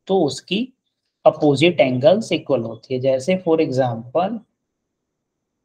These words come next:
एबीसीडी is a parallelogram, तो अगर angle A one hundred दी गई है, तो एंगल सीबी क्या होगी? वन हंड्रेड की होगी। After that,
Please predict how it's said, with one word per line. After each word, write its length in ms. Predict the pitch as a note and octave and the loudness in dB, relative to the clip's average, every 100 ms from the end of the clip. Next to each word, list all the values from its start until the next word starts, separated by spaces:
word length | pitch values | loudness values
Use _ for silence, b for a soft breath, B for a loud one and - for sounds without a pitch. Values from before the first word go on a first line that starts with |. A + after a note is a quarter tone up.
| _ _ _ _ _ _ _ _ _ | _ _ _ _ _ _ _ _ _
एबीसीडी 2000 | E3+ D3+ D3+ F3 G3+ - - _ _ _ _ _ - - - D3 C3+ B2+ D#3 F3 E3 | 0 0 0 -2 -2 -8 -16 _ _ _ _ _ -18 -16 -4 -2 0 0 0 0 0
is 220 | D3 C#3 | -2 2
a 100 | D#3+ | 0
parallelogram, 1080 | - C#3 C#3 D3 D#3 D3 C3 A#2 A#2 E3 F3 - | 2 -2 0 0 0 0 -2 -4 -8 -14 -16 -18
तो 120 | - _ | -18 _
अगर 360 | E3 D3 D#3+ D#3+ | 0 2 2 0
angle 520 | D#3 C#3 C#3 D3+ D#3+ D#3 | -4 -2 0 2 2 -2
A 200 | D#3+ D#3+ | -2 0
one 240 | D#3 D3 | 0 0
hundred 480 | D3 C#3+ C3+ C#3+ C3+ | -2 -6 -4 -2 -4
दी 160 | C3 C3 | -4 -4
गई 240 | B2 B2 | -4 -4
है, 160 | C3 G#3 B3+ _ _ _ _ _ | -4 -6 -8 _ _ _ _ _
तो 80 | - | -4
एंगल 380 | E3+ E3+ F3+ G3 | -4 0 2 2
सीबी 460 | F#3+ D3+ C#3+ D3+ F#3 | -2 -2 -2 -2 -4
क्या 240 | - C3 | 0 0
होगी? 420 | B2+ C#3 A3+ D4 - - | 0 -2 -4 -4 -8 -4
वन 260 | F#3 E3+ | 2 2
हंड्रेड 520 | C#3+ C3+ B2+ B2 A2 - | 2 -4 -6 -6 -8 -12
की 240 | _ A#2 | _ -16
होगी। 320 | A#2+ A#2 _ _ _ _ _ _ _ _ _ _ _ _ _ _ _ - | -16 -18 _ _ _ _ _ _ _ _ _ _ _ _ _ _ _ 0
After 380 | D3+ D3+ - G3+ F3+ | 2 2 0 0 6
that, 300 | D3 D#3+ | 6 6